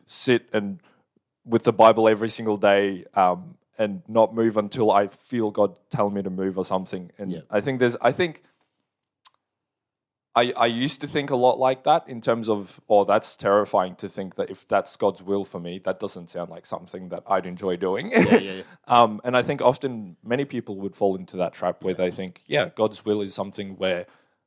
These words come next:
Speaker 1: I don't get to do the things that I want to do."
Speaker 2: Yeah.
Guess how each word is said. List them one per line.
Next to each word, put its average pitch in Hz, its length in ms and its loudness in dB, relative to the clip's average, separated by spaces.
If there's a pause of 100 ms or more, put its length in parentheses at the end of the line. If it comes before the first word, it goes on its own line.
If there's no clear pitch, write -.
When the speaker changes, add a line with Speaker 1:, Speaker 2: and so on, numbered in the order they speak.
(300)
Speaker 1:
I 117 100 2
don't 113 200 0
get 104 180 -2
to - 80 -10
do 101 500 -4 (160)
the 101 80 -6
things 98 220 -8
that 85 100 -6
I 95 120 -2
want 90 240 -12
to - 80 -20
do." - 180 -20
Speaker 2:
Yeah. 82 140 -14